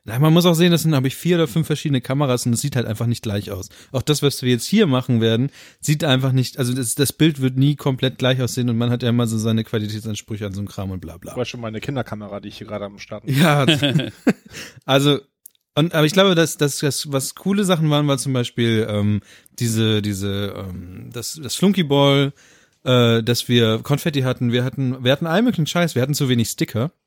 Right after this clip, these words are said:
Speaker 1: Auf jeden Fall. Ein Sticker klebt aber auf jeden Fall im Viertel, ähm, da in meiner Nähe, wo ich wohne, und ich hab ihn da nicht selber hingeklebt. Und, ähm, dann, ja, mehr Vorbereitung vielleicht auf Kram. Aber sonst, ich glaube, das wird,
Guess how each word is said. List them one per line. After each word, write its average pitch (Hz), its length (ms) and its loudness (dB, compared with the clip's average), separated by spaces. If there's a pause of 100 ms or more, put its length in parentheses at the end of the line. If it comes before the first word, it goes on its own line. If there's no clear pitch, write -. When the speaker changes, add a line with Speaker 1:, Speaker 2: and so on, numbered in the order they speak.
(460)
Speaker 1:
Auf 117 120 0
jeden 131 140 2
Fall. 123 240 0
Ein 170 180 4
Sticker 180 320 2
klebt 170 260 0
aber 139 180 4
auf 131 140 0
jeden 139 160 2
Fall 120 280 0
im 113 160 -2
Viertel, 151 360 0 (560)
ähm, 117 420 2
da 123 120 4
in 123 80 4
meiner 120 160 6
Nähe, 120 180 4
wo 113 100 0
ich 131 140 -4
wohne, 107 180 2
und 107 80 2
ich 110 120 -2
hab 127 120 -4
ihn 113 80 -2
da 107 60 0
nicht 117 140 0
selber 110 200 0
hingeklebt. 95 460 -4 (500)
Und, 139 760 6
ähm, 117 680 4 (920)
dann, 135 880 0
ja, 147 140 6
mehr 120 160 4
Vorbereitung 113 440 0
vielleicht 113 200 -6
auf 113 120 -12
Kram. 143 260 -6
Aber 90 100 -8
sonst, 107 300 -6
ich 117 100 -12
glaube, 104 220 -8
das - 160 -12
wird, - 160 -16